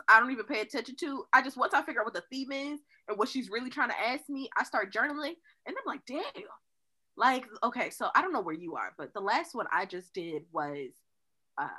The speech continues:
what was it? Like, revisiting patterns and really thinking about the patterns you have in, we have in our lives. And I think for a really long time, I've sort of just, like, s-,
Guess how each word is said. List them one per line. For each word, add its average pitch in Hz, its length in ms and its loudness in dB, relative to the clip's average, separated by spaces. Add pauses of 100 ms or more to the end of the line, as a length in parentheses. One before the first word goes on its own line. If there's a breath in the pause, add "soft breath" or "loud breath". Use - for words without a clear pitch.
(120)
what - 120 -18
was 165 180 -20
it? 156 100 -20 (540)
Like, 190 180 -2 (120)
revisiting 208 760 -6
patterns 151 460 -8
and 196 80 -12
really 262 140 -6
thinking 277 280 -10
about 202 200 -8
the 165 80 -12
patterns 170 400 -12
you 180 120 -12
have 160 180 -8
in, 156 80 -16 (120)
we 214 180 -14
have 160 160 -6
in 151 60 -12
our - 140 -12
lives. - 260 -16 (540)
And 240 100 -2
I 277 60 0
think 359 240 -6 (580)
for 254 160 4
a 202 60 0
really 196 200 -4
long 196 240 -4
time, 214 200 -2
I've 196 140 0
sort 202 160 -8
of 190 100 -8
just, 196 120 -16
like, 170 140 -6
s-, - 220 -20